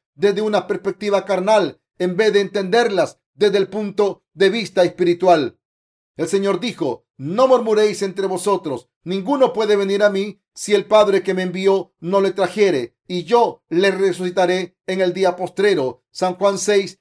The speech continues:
del cuarenta y tres al cuarenta y cuatro. Queridos hermanos, está escrito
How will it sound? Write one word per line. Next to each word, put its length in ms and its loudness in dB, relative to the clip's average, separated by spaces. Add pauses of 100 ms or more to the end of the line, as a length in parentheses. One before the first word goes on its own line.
del 220 -4
cuarenta 320 0
y 60 -2
tres 340 0
al 140 0
cuarenta 260 -4
y 60 -2
cuatro. 520 -2 (240)
Queridos 380 0
hermanos, 560 -4 (140)
está 320 0
escrito 640 -6